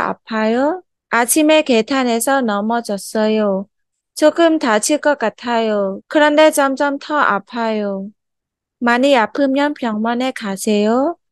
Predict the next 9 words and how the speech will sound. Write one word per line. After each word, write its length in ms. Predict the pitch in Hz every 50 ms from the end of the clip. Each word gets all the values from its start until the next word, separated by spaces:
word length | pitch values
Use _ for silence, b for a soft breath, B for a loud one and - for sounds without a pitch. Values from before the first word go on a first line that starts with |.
| _ _ _
팔목이 560 | - 302 294 294 294 302 294 302 311 311 302
많이 440 | 269 226 208 202 208 220 247 254 247
부었네요. 1000 | - 214 196 196 196 202 202 190 190 185 185 185 190 196 214 240 277 302 330 - _ _ _ _ _ _ _ _ _ _
근처에 640 | _ - 262 247 240 247 247 320 311 302 302 302 311
병원이 680 | 302 - 254 226 220 226 240 254 262 262 269 269 254 226
있어요? 720 | 202 196 - - - 220 220 220 226 247 277 294 302 339 330 _ _ _ _ _ _ _ _ _ _ _ _ _ _ _ _ _ _
시내 560 | - - - 311 320 311 311 311 311 311 311
정형외과가 1400 | 302 - 247 247 214 220 226 240 285 277 269 269 285 285 302 294 294 285 - - 240 226 226 226 - 240 240 233
있어요. 800 | 202 202 196 - - 247 233 226 220 214 208 202 202 196 202